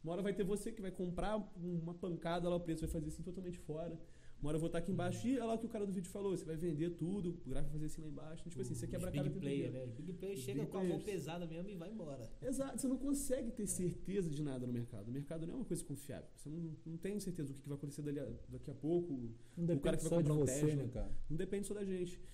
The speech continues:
Speaker 1: E os caras ensinam nos vídeos que é assim, é um negócio engessado, chegou aqui, faz isso, pô, indicador tal, faz isso aqui, fez isso aqui, aquilo ali. Não é assim.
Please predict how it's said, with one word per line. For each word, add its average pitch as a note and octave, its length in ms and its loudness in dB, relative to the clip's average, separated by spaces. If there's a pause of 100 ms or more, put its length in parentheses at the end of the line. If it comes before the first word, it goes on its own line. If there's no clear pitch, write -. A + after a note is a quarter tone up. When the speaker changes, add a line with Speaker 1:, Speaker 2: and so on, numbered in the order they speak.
(120)
Speaker 1:
E G3+ 60 -2
os A3+ 100 -4
caras G#3+ 220 0
ensinam A#3+ 400 4
nos A#3 160 2
vídeos G#3 320 -2
que - 100 -8
é - 120 -6
assim, C#4 360 2
é F3+ 60 0
um F3 40 0
negócio F3 300 -4
engessado, G3+ 420 0
chegou F3+ 220 4
aqui, E3+ 140 0
faz D#3 260 -2
isso, G3 260 -4
pô, F#3 140 -2
indicador D#3 380 -2
tal, D#3+ 180 -6
faz D#3 160 -4
isso D3+ 160 -4
aqui, E3 560 -4
fez D#3 160 -2
isso D3+ 160 -6
aqui, D#3+ 240 -4
aquilo D3+ 240 -6
ali. D3+ 180 -4 (380)
Não G3+ 80 -2
é C4 40 -2
assim. - 260 -2